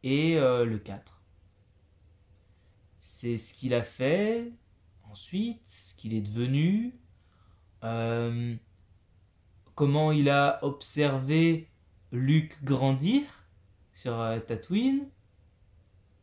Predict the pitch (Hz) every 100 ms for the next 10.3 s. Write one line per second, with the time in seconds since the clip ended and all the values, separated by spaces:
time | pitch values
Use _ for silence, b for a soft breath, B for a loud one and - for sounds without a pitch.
0 | _ - - 120 - 147 143 143 143 151
1 | - 147 123 110 123 - _ _ _ _
2 | _ _ _ _ - _ _ 120 120 123
3 | 160 151 139 131 127 170 165 202 208 185
4 | 139 131 247 B B B B - b b
5 | b b b b _ _ _ _ 131 131
6 | 175 160 151 - 170 - - 151 143 139
7 | 139 139 139 131 131 131 117 117 123 127
8 | 127 - - 117 113 113 113 110 107 -
9 | _ _ _ _ _ 160 214 247 196 117
10 | 113 135